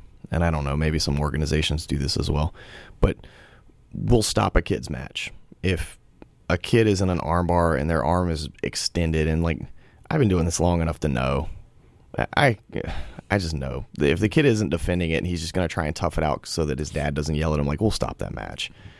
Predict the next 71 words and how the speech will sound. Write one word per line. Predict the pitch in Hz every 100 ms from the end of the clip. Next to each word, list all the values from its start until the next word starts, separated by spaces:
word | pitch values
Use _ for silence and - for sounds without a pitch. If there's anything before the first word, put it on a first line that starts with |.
| - -
I | 107
don't | 107
want | 87
that | 78
kid | -
to | 71
get | -
hurt. | 78 76 -
I | 82
want | 92
him | 87
to | 78
go | 73
home | 82 69 71
happy. | 52 65 - 67
And, | 71
like, | 67 - - - - - - - _ - - -
that's | 92 107 104 -
very | 95 90 82
satisfying, | - 82 78 - 82 82 80 80 -
kind | 95
of, | 82 -
at | 78
the | -
end | 82
of | 80
the | 80
day, | 80 82
to | 71
get | -
to | -
shake | 87 85
those | 73 -
parents' | - 87 -
hands | - 80 78 76 78
and | 78
then |
be | 73 73
like, | 69
"Okay, | 80 80
cool. | - 85 71
Thank | 82 80
you, | 71
guys. | 71 67 71
You | 76
did | 71
a |
good | 69 76
job. | 71 69
You | 64
took | - -
care | 71
of | 69
our | 58
kids. | - - 73 69
You |
made | 69 64
sure | - 67
that | 58
they | 62
were | 64
safe. | - 71 69 -
And | 67
at |
the | 65
end | 73
of | 69
the |
day, | - 64
we're | 60
happy." | 69 67 - 73